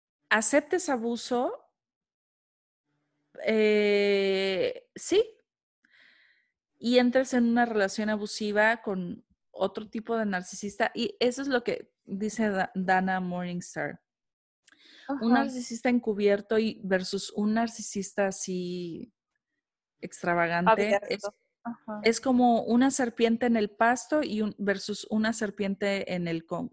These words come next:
Speaker 1: en el asfalto. O sea, la
Speaker 2: Sí.
Speaker 1: serpiente en el asfalto la ves bien, venir desde lejos, ¿no?
Speaker 2: Que
Speaker 1: La
Speaker 2: eso es
Speaker 1: serpiente
Speaker 2: muy común con los padrastros por el tema de, o,
Speaker 1: Ujú.
Speaker 2: o padres, o, o sea,
Speaker 1: Ujú.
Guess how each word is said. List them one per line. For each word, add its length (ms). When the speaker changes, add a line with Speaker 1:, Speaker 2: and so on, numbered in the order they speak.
Speaker 1:
en 500
el 160
asfalto. 580
O 760
sea, 80
la 140
Speaker 2:
Sí. 80
Speaker 1:
serpiente 380
en 80
el 100
asfalto 520
la 160
ves 340
bien, 200
venir 480
desde 420
lejos, 520
¿no? 280
Speaker 2:
Que 140
Speaker 1:
La 20
Speaker 2:
eso 160
es 60
Speaker 1:
serpiente 300
Speaker 2:
muy 140
común 380
con 200
los 180
padrastros 720
por 160
el 100
tema 300
de, 360
o, 80
Speaker 1:
Ujú. 200
Speaker 2:
o 320
padres, 480
o, 80
o 40
sea, 180
Speaker 1:
Ujú. 380